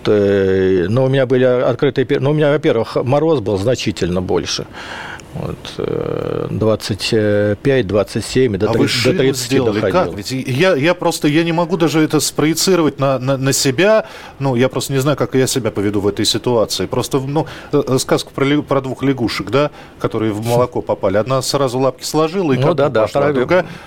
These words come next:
Speaker 2: а другая, знаете, как
Speaker 1: м-,
Speaker 2: говорил
Speaker 1: пока масло не сделала,
Speaker 2: Да, пока
Speaker 1: да?
Speaker 2: масло. Как говорил товарищ Сухов, тебя сразу убить или лучше помучиться? Лучше, конечно, помучиться.
Speaker 1: Мгм.
Speaker 2: Это, это была такая жажда жизни. Я понимаю, тридцать лет, все только началось, да, но ведь, э,
Speaker 1: Конечно.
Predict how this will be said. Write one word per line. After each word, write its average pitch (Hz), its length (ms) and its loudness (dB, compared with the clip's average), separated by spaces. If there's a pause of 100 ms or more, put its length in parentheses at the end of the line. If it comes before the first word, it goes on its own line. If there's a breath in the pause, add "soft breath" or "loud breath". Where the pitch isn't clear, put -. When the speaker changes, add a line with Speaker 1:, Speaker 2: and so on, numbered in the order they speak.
(120)
Speaker 2:
а 120 80 0
другая, 139 300 2
знаете, 123 220 0
как 127 80 2
Speaker 1:
м-, 131 60 4
Speaker 2:
говорил 123 180 0
Speaker 1:
пока 135 200 0
масло 113 280 -2
не 104 160 -2
сделала, 104 320 2
Speaker 2:
Да, - 80 -2
пока 127 120 0
Speaker 1:
да? 156 60 -2
Speaker 2:
масло. 117 300 -2
Как 139 160 -2
говорил 147 220 0
товарищ 151 340 0
Сухов, 208 300 -2
тебя 151 160 2
сразу 208 300 2
убить 120 200 0
или 123 100 2
лучше 135 280 -2
помучиться? 127 480 -4
Лучше, - 260 -2
конечно, 156 360 0
помучиться. - 680 -4 (280 loud breath)
Speaker 1:
Мгм. 104 140 2
Speaker 2:
Это, 107 140 0 (100)
это 135 140 0
была 165 180 2
такая 165 300 2
жажда 156 340 0
жизни. 151 400 0
Я 104 100 2
понимаю, 156 360 2
тридцать 139 420 -2
лет, 160 160 4
все - 160 -6
только 127 240 -4
началось, 131 600 0
да, 120 180 2
но 117 100 -6
ведь, 120 140 -4
э, - 60 -8
Speaker 1:
Конечно. 123 420 2